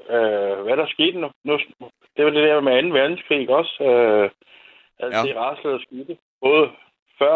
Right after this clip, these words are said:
Speaker 1: og under og efter, ikke også? Altså, det er jo, øh,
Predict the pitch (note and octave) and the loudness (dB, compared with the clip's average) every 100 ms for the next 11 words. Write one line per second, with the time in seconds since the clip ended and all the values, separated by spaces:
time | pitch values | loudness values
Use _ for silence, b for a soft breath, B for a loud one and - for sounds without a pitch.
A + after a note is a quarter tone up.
0 | C3 A#2 A2 A#2+ C#3+ D3 D3+ - A#2 A#2 | 0 0 0 2 0 -2 -6 -2 2 2
1 | C3 G3 G3+ F#3+ G3+ - _ _ _ _ | 0 0 2 0 -2 -8 _ _ _ _
2 | _ - B B B B B _ - C#3 | _ -16 B B B B B _ -2 0
3 | C3+ A#2+ B B _ C#3 C#3 C3+ B2 A#2 | 0 -4 B B _ 2 4 6 4 4
4 | A2+ G#2+ G2+ F2 F2+ | 2 2 -2 -6 -10